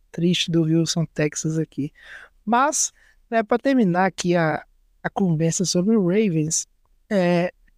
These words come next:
é um time carente, né? É um time que trocou, né, ofi-, ofensivamente falando, é um time que trocou seu coordenador ofensivo, saiu o Greg Roman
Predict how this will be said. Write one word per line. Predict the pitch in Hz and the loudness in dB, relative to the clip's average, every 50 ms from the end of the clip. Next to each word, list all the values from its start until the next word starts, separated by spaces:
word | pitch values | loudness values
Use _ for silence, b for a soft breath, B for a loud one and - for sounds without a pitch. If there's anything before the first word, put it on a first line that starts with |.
| _ _ _ _ _ | _ _ _ _ _
é | - 320 | -2 -2
um | 302 | 0
time | - 262 254 247 | 2 2 2 2
carente, | - 226 196 180 170 175 180 196 208 202 - - - 196 | 2 0 0 2 2 2 2 2 0 0 -4 -4 -2 0
né? | 180 185 190 247 | 0 0 0 2
É | 208 | 0
um | 196 | 0
time | 185 - 214 226 208 | 2 2 2 0 2
que | - 233 226 208 | 2 2 0 0
trocou, | 170 - 220 226 214 196 - _ - 185 190 220 220 214 226 | 0 0 0 0 0 0 -6 _ -2 2 2 2 2 0 -2
né, | 180 170 175 | -2 0 0
ofi-, | 196 208 - - 226 226 233 | 0 0 -2 -2 0 0 0
ofensivamente | - 226 214 208 - 240 208 - - 196 208 208 185 170 170 180 170 - | 2 0 0 2 2 0 0 0 0 0 0 0 0 2 0 0 -2 -2
falando, | - 175 170 160 160 160 160 160 160 | 0 0 2 2 2 0 0 0 0
é | 165 | -2
um | 165 | -2
time | - - 180 180 | 0 0 -2 -2
que | 160 - | -2 -4
trocou | - - 190 165 - - 175 | -4 -2 -2 -2 0 0 0
seu | 180 - 202 175 | 0 0 -2 0
coordenador | - 185 170 165 160 151 156 | 0 0 0 2 2 0 0
ofensivo, | 151 - - 156 151 - - 165 170 175 165 | 0 0 -4 -2 -2 0 0 2 2 2 2
saiu | 156 - 170 165 165 | 0 0 2 0 2
o | |
Greg | 156 165 170 170 151 | 2 2 0 0 2
Roman | 147 147 147 156 160 165 160 160 | 0 2 2 2 2 0 0 -2